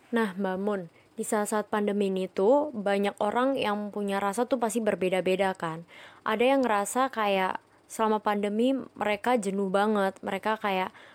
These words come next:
pengen cepet-cepet si corona ini tuh selesai. Tapi ada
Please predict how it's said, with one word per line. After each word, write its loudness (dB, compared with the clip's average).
pengen 0
cepet-cepet -2
si -2
corona 0
ini 0
tuh 2
selesai. -2
Tapi 0
ada 8